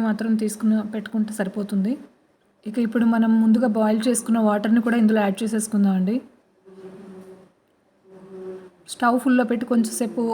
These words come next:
ఫుల్గా మరిగించండి. బాగా బాయిల్ అవుతున్నప్పుడు మనం రైస్ కూడా యాడ్ చేసుకుందాం. ఇదిగోండి, కొద్దిగా కొత్తిమీర ఇంకా మిగిలింది కదా ఇందాక వేయగా, ఆ కొత్తిమీర యాడ్ చేసుకున్నాను. అలాగే ఇప్పుడు బిర్యానీ మసాలా కూడా యాడ్ చేస్తున్నాను. ఇదిగోండి, వాటర్ బాగా మరుగుతుంది,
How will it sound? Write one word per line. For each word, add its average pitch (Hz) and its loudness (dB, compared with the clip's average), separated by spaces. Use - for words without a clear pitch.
ఫుల్గా 226 -4
మరిగించండి. 214 0
బాగా 214 -2
బాయిల్ 214 -2
అవుతున్నప్పుడు 226 0
మనం 202 0
రైస్ 196 -2
కూడా 214 -2
యాడ్ 185 -6
చేసుకుందాం. 202 -2
ఇదిగోండి, 214 0
కొద్దిగా 208 0
కొత్తిమీర 220 0
ఇంకా 220 0
మిగిలింది 233 2
కదా 214 0
ఇందాక 208 0
వేయగా, 208 0
ఆ 208 0
కొత్తిమీర 214 0
యాడ్ 196 -4
చేసుకున్నాను. 202 -6
అలాగే 226 -4
ఇప్పుడు 226 0
బిర్యానీ 233 4
మసాలా 214 0
కూడా 220 0
యాడ్ 190 -4
చేస్తున్నాను. 214 0
ఇదిగోండి, 220 -2
వాటర్ 202 0
బాగా 214 2
మరుగుతుంది, 202 0